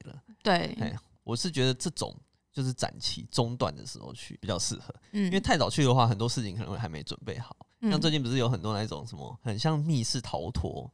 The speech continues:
Speaker 1: 或者是
Speaker 2: 鬼屋。
Speaker 1: 鬼屋，对，这种标榜沉浸式，<laughs> 不是，
Speaker 2: 嗯。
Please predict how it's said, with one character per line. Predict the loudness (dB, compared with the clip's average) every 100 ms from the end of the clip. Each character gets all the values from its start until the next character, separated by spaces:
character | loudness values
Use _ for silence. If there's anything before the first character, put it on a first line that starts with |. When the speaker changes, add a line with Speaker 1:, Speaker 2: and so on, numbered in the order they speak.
| _ _ _ -4
Speaker 1:
或 | -2
者 |
是 | 2 2 2 -2 -6 0
Speaker 2:
鬼 | 2 4
屋。 | 2 2
Speaker 1:
鬼 | 2 0
屋， | 2 2 4
对， | 4 2
这 | 2 4
种 | 4 0 -2 4
标 | 6
榜 | 6 0 -4
沉 | 0 2 2 0
浸 | -2 -2
式， | -2 -2 -4 -8 -14 -12 -2 2
<laughs> | 2 2 -6 -2
不 | 2
是， | 6 6
Speaker 2:
嗯。 | 6